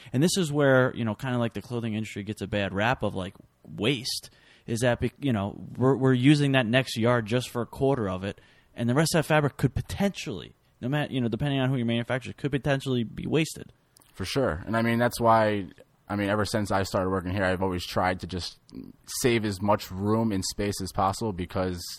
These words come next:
Speaker 2: like you said, it's just gonna get thrown right away anyway. So I
Speaker 1: Yeah.
Speaker 2: try to maybe implement a little bit, you know, pull 'em a little bit closer if I can, pull 'em just a half inch closer because,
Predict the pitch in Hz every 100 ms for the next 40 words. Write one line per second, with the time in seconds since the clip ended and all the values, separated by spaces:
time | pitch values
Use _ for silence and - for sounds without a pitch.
0 | - 92 92 95 - 92 76 87 80 82
1 | 78 - - 101 90 87 87 85 82 87
2 | 87 92 95 104 - 82 107 98 92 -
3 | _ _ - 113 101 92 85 85 98 95
4 | 90 - _ _ _ 113 107 104 98 -
5 | - 98 92 85 90 90 _ _ _ _
6 | _ - 98 85 92 - 131 110 101 104
7 | 92 - 104 98 95 90 87 92 90 101
8 | 92 87 - 87 101 90 95 87 - 104
9 | 92 90 82 82 95 82 82